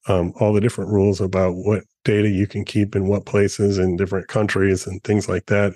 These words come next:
it starts getting complicated fast, and you can't just keep a simple software solution. So sharing the data back and forth between the s-, different pieces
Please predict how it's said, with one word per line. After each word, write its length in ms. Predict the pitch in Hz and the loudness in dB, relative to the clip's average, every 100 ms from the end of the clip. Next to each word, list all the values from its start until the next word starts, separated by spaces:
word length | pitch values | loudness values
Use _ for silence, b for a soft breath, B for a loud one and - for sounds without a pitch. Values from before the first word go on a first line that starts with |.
| - | -6
it 120 | 95 | -8
starts 340 | - 98 95 - | -4 -4 -4 -4
getting 340 | 110 92 90 _ B B B B _ _ - | -4 -2 -6 _ B B B B _ _ -8
complicated 680 | - 101 98 - 98 95 92 | -4 -2 -2 0 0 0 -2
fast, 480 | 104 90 92 - | 0 2 2 -2
and 200 | - - - _ _ _ _ _ _ | -8 -10 -12 _ _ _ _ _ _
you 120 | - | -6
can't 260 | 104 101 90 | -2 0 -2
just 200 | - - | -4 -8
keep 240 | - 101 | -4 -4
a 60 | 104 | -4
simple 320 | - 101 87 | -2 -2 -2
software 420 | - 92 90 - | -4 -4 -6 -8
solution. 580 | - - 90 90 - - | -10 -8 -8 -8 -8 -10
So 380 | - - 98 95 B B B B | -6 0 0 0 B B B B
sharing 340 | - 131 131 | 0 2 2
the 100 | 107 | 2
data 300 | 101 110 101 | 2 2 2
back 260 | 95 98 - | 2 0 -2
and 100 | 98 | -4
forth 300 | 101 98 - | 0 0 0
between 380 | 107 - 101 | -8 0 2
the 60 | 95 | 0
s-, 200 | - - - _ | -2 -10 -18 _
different 320 | - 131 101 90 | -2 -2 -2 0
pieces 600 | 117 120 - 92 92 | 2 2 0 -4 -6